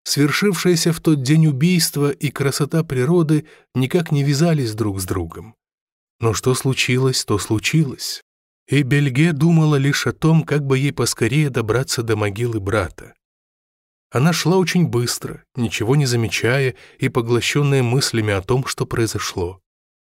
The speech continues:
В голове у неё всё смешалось, а перед глазами стоял изуродованный труп Ото. У неё вдруг возникло жуткое ощущение, что его душа идёт за ней следом.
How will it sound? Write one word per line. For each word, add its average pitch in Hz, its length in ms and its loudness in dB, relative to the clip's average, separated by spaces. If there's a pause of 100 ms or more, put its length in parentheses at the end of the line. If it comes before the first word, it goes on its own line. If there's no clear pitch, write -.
(200)
В 110 120 0
голове 131 420 4
у 151 60 4
неё 147 220 2
всё - 160 -2
смешалось, 110 880 -2 (320)
а 110 140 -2
перед 107 260 0
глазами 110 540 0
стоял 127 480 0
изуродованный 127 640 2
труп 117 420 -2
Ото. 92 500 -6 (1400)
У 123 120 2
неё 151 260 4
вдруг 151 320 0
возникло 135 540 0
жуткое 127 400 0
ощущение, 131 760 0
что - 220 -4
его 117 320 2
душа 117 500 0
идёт 117 240 0
за 107 160 2
ней 117 200 -4
следом. 92 680 -2